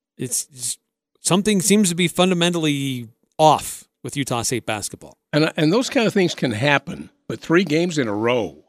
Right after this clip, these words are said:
Speaker 2: is really perplexing. And I'm sure that Coach Smith is, has his own questions he's as-, asking among the team and his coaches. I, I don't know. I didn't see much of the game last night, hardly any of it, but I didn't ex-,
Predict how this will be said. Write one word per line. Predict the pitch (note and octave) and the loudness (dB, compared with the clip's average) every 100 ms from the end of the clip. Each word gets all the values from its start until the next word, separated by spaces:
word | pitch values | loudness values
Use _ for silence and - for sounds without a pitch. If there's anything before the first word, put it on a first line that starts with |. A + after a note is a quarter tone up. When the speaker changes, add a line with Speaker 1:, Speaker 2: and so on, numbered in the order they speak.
| _ _ _ _ _ - | _ _ _ _ _ -12
Speaker 2:
is | B2 A#2 | -10 -8
really | B2 D3 C#3+ A#2 A2 C#3 _ | -2 0 0 -2 -4 -8 _
perplexing. | - A2+ - A#2+ - - D#2 _ _ _ _ - | -12 -10 -8 -8 -8 -10 -10 _ _ _ _ -10
And | C#3 | -4
I'm | B2+ A#2+ | -2 0
sure | A2+ - D#3+ C#3 A#2+ A#2 | -2 2 2 4 2 0
that | G#2 - | -6 -8
Coach | B2+ B2 | -6 -4
Smith | - B2 A#2 C3 | -2 -2 -2 -8
is, | G#2+ - - _ _ _ _ _ _ _ | -10 -10 -12 _ _ _ _ _ _ _
has | D#3+ C#3 A#2+ | -8 -6 -4
his | A2+ | -4
own | B2+ A#2+ G#2+ G2+ _ _ _ _ _ _ _ _ _ _ _ | -4 -4 -6 -12 _ _ _ _ _ _ _ _ _ _ _
questions | - A#2+ A2+ - G#2 G2 | -2 0 0 -4 -6 -4
he's | C#3 A2+ | -6 -4
as-, | A#2 A#2 - | -4 -4 -6
asking | D3 B2+ - A#2 A2+ | -4 -4 -4 -4 0
among | A#2 C3 D3 | 0 0 0
the | C#3 | -2
team | - - D3+ C3+ | -2 2 4 4
and | B2 | 2
his | A#2 - | -2 -4
coaches. | - C3+ - E2 - - _ _ _ | -2 -4 -4 -10 -14 -16 _ _ _
I, | C3+ D3 D#3+ D3+ | -2 -2 0 0
I | |
don't | D3+ C#3 | 2 0
know. | D3 | 0
I | E3 | 0
didn't | F#3 D#3 | 0 0
see | F3+ | 2
much | D#3 C#3 C#3 | 4 2 0
of | A#2 | -4
the | A#2+ | -4
game | A2+ B2 A#2+ | -2 -2 -2
last | A#2 A2 | -4 -6
night, | B2+ | -6
hardly | A#2 A#2+ A2+ | -4 -2 -2
any | A#2 B2+ | -2 -2
of | G2+ | -4
it, | G2+ - _ _ _ _ | -10 -16 _ _ _ _
but | B2+ A#2+ | -4 -2
I | D3 | -2
didn't | C#3+ C3+ B2 | -2 -2 -6
ex-, | - - | -8 -12